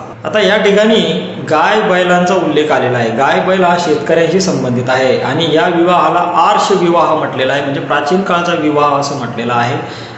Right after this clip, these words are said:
आणि जुन्या काळी ब्राह्मणांच्या अगोदर या देशामध्ये इथलेच मूळ निवासी राहत होते, जे शेतीवाडी करीत होते.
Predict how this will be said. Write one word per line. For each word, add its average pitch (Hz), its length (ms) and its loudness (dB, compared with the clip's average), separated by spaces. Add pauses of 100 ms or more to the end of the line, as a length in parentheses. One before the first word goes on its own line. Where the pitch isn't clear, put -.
आणि 175 160 -2
जुन्या 175 320 0
काळी 165 400 0
ब्राह्मणांच्या 165 720 -2
अगोदर 156 440 0
या 160 120 2
देशामध्ये 180 500 0
इथलेच 196 320 0
मूळ 190 240 4
निवासी 185 360 2
राहत 160 220 0
होते, 170 200 -2
जे 208 120 0
शेतीवाडी 180 540 0
करीत 143 300 -2
होते. - 340 -6